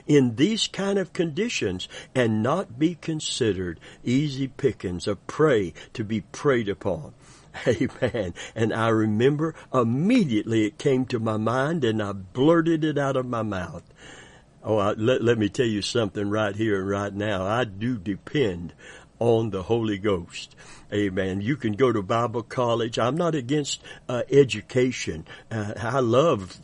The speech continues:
I love studying the scriptures. I love, uh, getting into the Greek, and I love all,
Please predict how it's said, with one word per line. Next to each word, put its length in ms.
I 240
love 560
studying 640
the 100
scriptures. 560
I 200
love, 440
uh, 80
getting 420
into 280
the 100
Greek, 580
and 200
I 140
love 520
all, 640